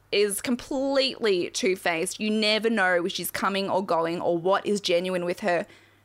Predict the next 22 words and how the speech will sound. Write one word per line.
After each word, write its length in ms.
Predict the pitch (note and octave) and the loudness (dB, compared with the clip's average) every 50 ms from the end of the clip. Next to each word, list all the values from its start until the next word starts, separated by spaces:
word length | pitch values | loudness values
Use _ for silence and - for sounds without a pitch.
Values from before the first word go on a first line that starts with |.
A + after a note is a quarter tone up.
| _ _ _ | _ _ _
frankly, 340 | - - C4 D#4 E4 D#4 | -4 -2 -2 0 0 -2
because 340 | A#3+ B3+ D4+ C#4+ A3 A3 A3+ - | -2 0 0 0 0 0 -4 -6
she 320 | - - - C4 C4+ D4 | -6 -2 0 0 2 2
doesn't 300 | C4+ A#3+ G#3 A3+ G#3 C3+ | 2 2 0 0 -2 -2
know 180 | F3+ F#3 D#3+ D#3 | 0 0 0 2
who 200 | E3 A#3 F3+ E3+ | 2 2 0 0
she 300 | F3+ - - D#3 A#2+ A#2+ | -2 -2 -6 -6 -4 -6
is. 200 | F#2+ E2 - - - | -6 -4 -6 -6 -6
She 240 | - - A3+ A#3+ C#4+ | -4 -2 -2 0 2
doesn't 320 | C#4 A#3 G#3+ G#3+ G3+ F3+ | 2 2 0 0 -2 -2
know 200 | F3+ F3 E3 E3 | -2 0 0 0
what, 220 | E3+ E3+ D3+ - - - - _ - _ _ - - _ - - | -2 -2 -4 -4 -6 -12 -20 _ -20 _ _ -20 -20 _ -20 -18
what's 320 | - G3+ G#3 F3+ D#3+ F3 - | -4 -2 -2 -2 -2 -4 -4
genuine 560 | - - A3 F#3+ F#3 F#3+ F#3 F3 E3 E3 - | -2 -2 0 0 0 -2 -2 -2 -2 -2 -2
about 420 | - F#3 F#3 - F3 F3 - - | -4 -2 0 2 2 2 0 0
her 300 | G#3+ A3+ D#3 A#2 F#2 - - | -2 -2 -2 -2 -2 -2 -2
and 220 | - F#3 F3 F3 E3+ | -4 -4 -2 0 0
what 180 | E3+ - - | 0 -2 -2
is 340 | - D#3 D#3+ E3+ F3 - - - - - - | -4 -4 -4 -4 -4 -6 -8 -10 -16 -8 -6
a 100 | - F3+ | -4 -4
front. 760 | F3 - - - E3+ E3+ C#3+ - - - - - - - - - - - - - - - - - - - - - - - - - _ _ - | -4 -8 -6 -2 -2 -2 -2 -4 -6 -10 -6 -6 -6 -6 -6 -10 -18 -20 -20 -20 -20 -20 -20 -20 -20 -20 -20 -20 -20 -20 -20 -20 _ _ -2
Anyway, 500 | B3+ C4+ C4+ A#3+ G3 F3 E3 G3 - | 0 0 2 2 2 0 0 -2 -4